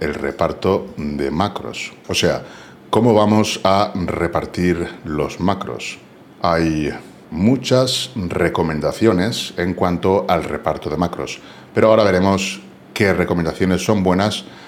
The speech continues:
o, lo más importante, cuándo son buenas. Porque al final, pues, las recomendaciones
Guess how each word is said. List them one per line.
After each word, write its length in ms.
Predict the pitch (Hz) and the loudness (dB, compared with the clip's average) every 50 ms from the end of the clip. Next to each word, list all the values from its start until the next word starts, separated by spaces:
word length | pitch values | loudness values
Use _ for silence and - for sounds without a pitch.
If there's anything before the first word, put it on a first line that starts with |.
| - - - - - - | -20 -20 -20 -12 -2 2
o, 380 | 113 123 135 143 139 - - - - | 4 4 4 4 2 -2 -6 -6 -4
lo 200 | 92 82 85 85 | -2 0 2 2
más 260 | 98 117 127 - - | 2 2 2 2 2
importante, 920 | 139 117 - 107 92 90 92 - 107 107 104 90 90 92 87 98 - - - | 0 2 2 2 0 0 2 2 2 2 2 0 0 0 -2 -2 -4 -6 -10
cuándo 640 | - - 107 113 127 123 110 90 73 69 65 65 - | -2 2 4 6 6 6 4 4 2 0 -4 -6 -8
son 380 | - - - 101 87 78 78 71 | -10 -6 -2 -2 0 0 0 0
buenas. 520 | 78 95 107 80 64 62 - - - - - - - - - - - | 2 2 2 0 -2 -6 -8 -10 -12 -12 -14 -20 -20 -20 -20 -12 -8
Porque 180 | - 85 - 98 | -4 0 2 0
al 60 | 90 | 2
final, 480 | - 104 92 92 92 95 95 98 95 | 2 2 2 4 4 4 4 2 0
pues, 220 | - 101 90 85 82 | 0 0 0 0 0
las 120 | 90 82 | 0 -2
recomendaciones 880 | 78 80 85 82 82 80 78 - - 87 87 90 90 92 90 - - | -2 -2 -2 -2 -2 -2 -4 -2 -2 0 0 2 2 0 0 -2 -6